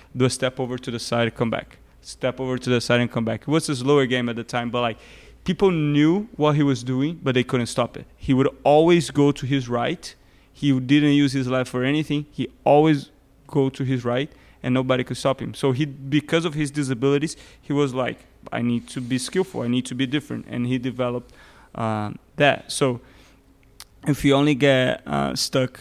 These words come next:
thinking about the athleticism and this kind of stats, w-, the science behind it, we fail in incorporating the creativity, the leadership,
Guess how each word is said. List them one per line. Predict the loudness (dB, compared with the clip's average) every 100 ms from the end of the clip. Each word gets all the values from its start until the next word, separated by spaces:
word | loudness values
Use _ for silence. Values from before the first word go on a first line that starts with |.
| -20 -12
thinking | -6 -4 -4
about | -4 -2 -2 -2 -4 -8 _
the | 0 0
athleticism | 2 2 2 0 2 4 4 2 -2 -6
and | -2 0 0 -2 -2
this | -2 -2
kind | -2 -2
of | -2
stats, | -6 -6 -6 -12 -16 -12
w-, | -6 -6 -6 -8 -6
the | -4
science | -2 0 2 2 2
behind | 0 2 2 2
it, | 0 -4 -20 -20 -20 -2
we | 4 6 4 2 -6 -18
fail | 0 2 4 4
in | 2
incorporating | 2 0 0 0 0 0
the | -4
creativity, | -4 -4 0 0 2 2 0 -4 -12
the | -2 0
leadership, | 2 2 0 -2 -4 -6